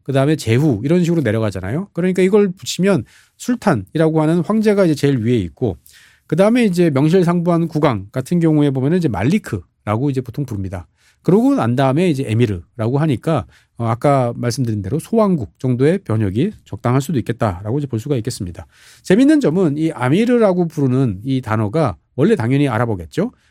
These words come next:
그런데 이게 중세 시절의 라틴어로 포함이 됩니다.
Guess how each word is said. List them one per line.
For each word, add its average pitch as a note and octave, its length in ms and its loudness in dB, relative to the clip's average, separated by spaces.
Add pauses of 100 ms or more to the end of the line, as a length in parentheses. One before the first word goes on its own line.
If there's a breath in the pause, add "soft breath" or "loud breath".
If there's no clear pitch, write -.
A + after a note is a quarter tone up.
(140)
그런데 F3+ 200 0
이게 A3+ 460 0 (160)
중세 F3+ 680 2
시절의 E3+ 560 0 (400)
라틴어로 A2+ 580 0
포함이 A3 300 0
됩니다. G2 360 -6